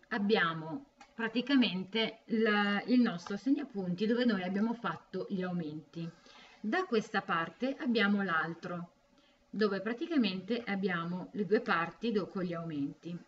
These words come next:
Io cosa ho fatto adesso? Calcoliamo, qui c'è la parte con gli aumenti e qui c'è la nostra, la,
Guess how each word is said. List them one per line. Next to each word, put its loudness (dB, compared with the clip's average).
Io -2
cosa -4
ho -10
fatto -8
adesso? -10
Calcoliamo, 2
qui 0
c'è 0
la 2
parte -2
con -6
gli -4
aumenti -8
e -8
qui 0
c'è -4
la -2
nostra, -8
la, -4